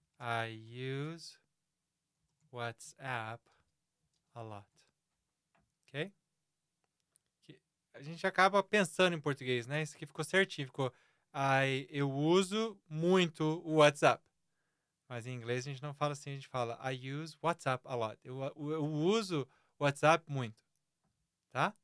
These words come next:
Um pouquinho diferente aqui. Ah, alguém me fez uma pergunta boa, deixa eu voltar aqui.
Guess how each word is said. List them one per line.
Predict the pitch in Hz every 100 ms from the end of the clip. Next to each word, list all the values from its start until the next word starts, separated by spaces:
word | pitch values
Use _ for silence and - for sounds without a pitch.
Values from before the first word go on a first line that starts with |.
| _ _ _ _ _ _
Um | 151 175 _
pouquinho | 127 - 127
diferente | 120 147 139 135 139
aqui. | - 110 _ _ _ _ _ _ -
Ah, | 156
alguém | 147 190
me | 226
fez | - 190
uma | 190
pergunta | 175 156 185 180
boa, | 131 135 156 147
deixa | 131
eu | -
voltar | 147 147
aqui. | 139 - 123